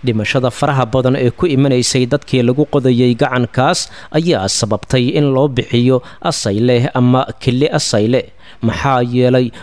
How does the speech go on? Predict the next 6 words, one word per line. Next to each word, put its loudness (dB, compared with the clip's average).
dumar 0
badan -2
oo 0
raggoodii 2
lagu 2
shaqaysanayay 0